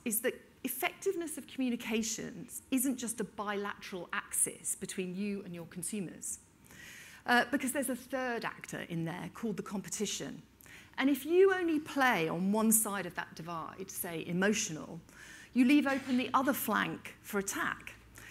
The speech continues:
It's a bit like playing a baseline rally and always standing on the right-hand side of the court and never going back to the centre after each shot. You're inviting the opposition to slam the ball down that unguarded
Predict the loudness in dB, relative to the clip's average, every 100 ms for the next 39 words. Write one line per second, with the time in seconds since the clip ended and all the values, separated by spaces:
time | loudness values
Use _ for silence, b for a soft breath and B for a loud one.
0 | B B -2 0 0 0 -2 -2 -2 -2
1 | -2 -4 -8 -18 -8 0 2 2 0 0
2 | -2 -4 -4 -2 0 2 2 0 -2 -4
3 | -10 B B B B B 0 2 4 6
4 | 8 6 6 4 4 2 0 -2 0 0
5 | 0 2 2 2 -2 -6 -4 0 0 2
6 | 6 6 6 4 0 0 2 2 2 0
7 | 0 4 4 4 4 2 -2 -4 -6 -10
8 | B B -4 -4 -4 -4 -2 -2 0 -2
9 | -2 -8 -10 -10 B B 4 6 6 4
10 | 2 0 -2 -4 -2 -2 0 2 2 2
11 | 2 2 0 -4 -4 -4 2 4 4 2
12 | 0 0 -2 0 -2 -2 -6 -4 -4 -2
13 | -4 -2 0 0 0 -2 -2 -6